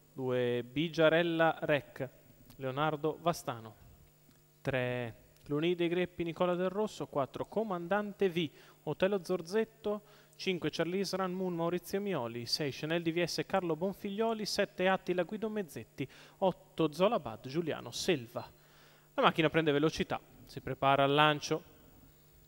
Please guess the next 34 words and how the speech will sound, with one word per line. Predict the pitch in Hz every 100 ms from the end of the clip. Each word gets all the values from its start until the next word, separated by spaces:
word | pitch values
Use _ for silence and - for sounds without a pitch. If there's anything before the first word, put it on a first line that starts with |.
| _ _ - - _ _ _ _ _ _ _ _ _ _ _ _ _ _ _ _ _ _
Si | - 254
parte | 214 165 - 185 - -
con, | - 170 175
eh, | 170 170 170 165
veloce | 220 220 190 - 185 180 180 170
Cluny | 202 262 254 254 254
dei | 208 226 233 226
Greppi, | 190 190 - - 180 - - - - - -
che | 156 151 151 151 151
prende | 180 190 196 196
l'iniziativa, | 190 208 - 233 208 202 190 165 180 - - -
favorita | 139 139 143 156 160
che | 156 160 160 160 156 156 151
va | 156
subito | 156 175 170 170
al | 165
comando | - 175 175 208 202
nei | 143
confronti | 143 151 151 151
di | 156
Bigiarella | 175 170 185 185 196 180
Rec, | 165 - 156
terza | 156 156 151
posizione | 160 156 - 165
per | 156 156
Comandante | - 180 180 170 180 185
V | 165 139
che | -
si | 127 135
sistema | 131 - 156 147
avanti | 143 151 156
a | 156
Shark | - 196 -
Attack, | 220 - 107 -